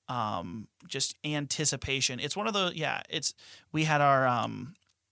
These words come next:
we had our vacuum cleaner at the end of our hallway.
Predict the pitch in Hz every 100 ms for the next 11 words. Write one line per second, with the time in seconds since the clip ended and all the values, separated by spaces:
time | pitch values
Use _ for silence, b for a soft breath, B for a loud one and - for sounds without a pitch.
0 | _ - 143 139 120 117 113 - 143 143
1 | 151 147 147 151 156 - 131 143 104 127
2 | 123 113 104 - 120 123 143 156 190